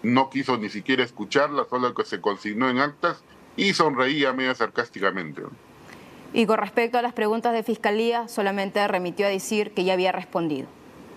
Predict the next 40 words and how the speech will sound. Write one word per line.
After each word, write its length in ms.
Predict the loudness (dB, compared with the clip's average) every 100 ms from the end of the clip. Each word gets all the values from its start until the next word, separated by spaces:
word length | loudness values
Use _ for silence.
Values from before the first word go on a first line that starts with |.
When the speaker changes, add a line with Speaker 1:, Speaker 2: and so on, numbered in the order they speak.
| -18 -6 -2 -2
Speaker 2:
en 40 |
el 20 | -2
Speaker 1:
Así 80 | -2
es, 40 |
Speaker 2:
antiguo 220 | -2 -2
Speaker 1:
y 20 |
me 80 | -2
sor-, 20 | 0
Speaker 2:
interrogatorio. 460 | -2 -4 -6 -8 -12 -18 -20 -20 -20 -6 -2
Speaker 1:
así, 340 | -2 -2 -8
sí 100 | -4
me 140 | -2 0
sorprende 460 | 0 0 -2 0
que 100 | 0
la 100 | 0
fiscalía 600 | -2 -2 0 2 2 2
no 120 | 0 0
haya 160 | 0
consignado 640 | -2 -4 -6 -2 0 0 0
también, 340 | -2 -2 -2
al 120 | -2
igual 240 | 0 -2 0
que 120 | -2
nosotros, 600 | -2 -2 -2 -2 -6 -8 -18 0
las 220 | 2 2
preguntas 600 | 2 2 2 2 0 0 0
que 160 | 0
ellos 220 | 2 2
le 120 | 2 2
iban 240 | 2 2
a 40 |
hacer 300 | 0 0 -2 -2
directamente 880 | -2 0 0 0 0 0 -2 -4 0
como 400 | 0 0 -4 -6 -14 -20 -18 0
ente 300 | 0 2 0
investigador 840 | 0 -2 0 2 2 4 0 0
a 120 | 0 0
la 140 | 0
señora 340 | -4 -2 0
Boluarte, 400 | 2 2 0 -2